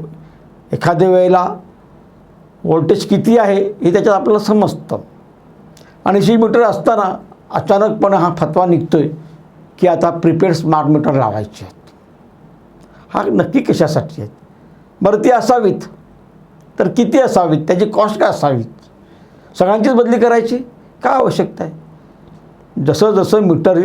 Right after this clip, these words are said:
खराब होत जातात, बदलायची वेळ येते, तेव्हा तशी तशी ती मीटर लावली गेली तर, आणि तेही ग्राहकाच्या संमतीने, जी जुनी मीटर आहेत त्याच पद्धतीने त्याचीच ती किंमत लावून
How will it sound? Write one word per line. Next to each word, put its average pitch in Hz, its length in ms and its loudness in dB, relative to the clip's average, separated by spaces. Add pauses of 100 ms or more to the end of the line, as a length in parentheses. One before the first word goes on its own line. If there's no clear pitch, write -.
(120)
खराब 156 240 0
होत 165 100 2
जातात, 135 320 -2 (120)
बदलायची 147 520 0
वेळ 147 200 4
येते, 143 200 -2 (720)
तेव्हा 143 220 2 (100)
तशी 165 160 0
तशी 175 220 2
ती 185 140 0
मीटर 175 320 2
लावली 147 460 0
गेली 160 320 4 (920)
तर, 202 120 2
आणि 190 260 0
तेही 226 240 2
ग्राहकाच्या 180 500 2
संमतीने, 185 640 2 (1400)
जी 196 180 2
जुनी 220 640 2 (260)
मीटर 175 340 2
आहेत 226 280 0 (680)
त्याच 226 240 0
पद्धतीने 208 460 2
त्याचीच 214 500 -2
ती 240 140 2
किंमत 208 400 2
लावून 147 400 0